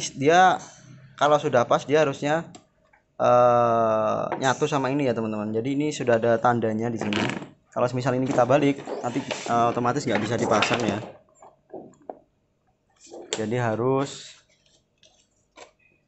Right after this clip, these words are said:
bagus pema-, eh, bener pemasangannya. Jadi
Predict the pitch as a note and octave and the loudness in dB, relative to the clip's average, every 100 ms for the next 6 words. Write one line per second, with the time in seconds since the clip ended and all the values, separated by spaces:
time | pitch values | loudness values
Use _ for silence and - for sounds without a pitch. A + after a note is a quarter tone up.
0 | _ - A#2 G#2 C3 - A#2+ A#2 A2 A#2 | _ -8 -6 -2 -4 -4 -4 -2 2 4
1 | A2+ A2+ A2 A2 A#2+ C3 D3+ B2 A#2 A2+ | 4 4 2 0 0 0 0 -2 -2 -2
2 | A2 A#2 C3+ A2 G2+ B2+ C3+ C3+ | -2 -2 -2 -4 -4 -2 -4 -6